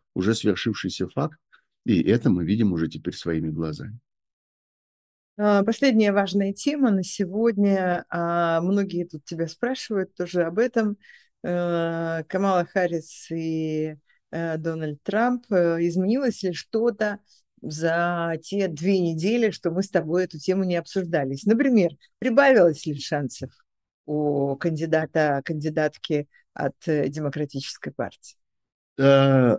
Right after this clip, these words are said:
Speaker 1: да, изменилось. Стало еще менее понятно. Стало
Speaker 2: <laughs>
Speaker 1: еще, стало еще теснее, стало еще, э, э, рискованнее для обеих сторон. Вот, собственно,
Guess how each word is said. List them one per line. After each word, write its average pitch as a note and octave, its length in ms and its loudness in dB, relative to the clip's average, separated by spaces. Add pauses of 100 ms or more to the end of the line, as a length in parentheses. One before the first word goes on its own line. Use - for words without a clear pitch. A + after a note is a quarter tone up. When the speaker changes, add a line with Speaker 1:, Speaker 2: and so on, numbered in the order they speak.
(140)
Speaker 1:
да, C3 340 8
изменилось. C#3 840 4
Стало D3 720 4 (960)
еще C#3+ 400 6
менее A#2 380 6
понятно. F2 500 -2 (840)
Стало A#2+ 420 8
Speaker 2:
<laughs> - 0 -
Speaker 1:
еще, C#3+ 480 6 (260)
стало C#3 300 6
еще D3 520 6
теснее, D#3 760 4 (720)
стало C3 420 2
еще, D3 880 2 (580)
э, G#2+ 40 -8
э, G#2 1300 2
рискованнее C#3 960 6 (100)
для A2 500 0
обеих A2 420 4
сторон. E2 440 -4
Вот, D3 220 2
собственно, B2+ 640 4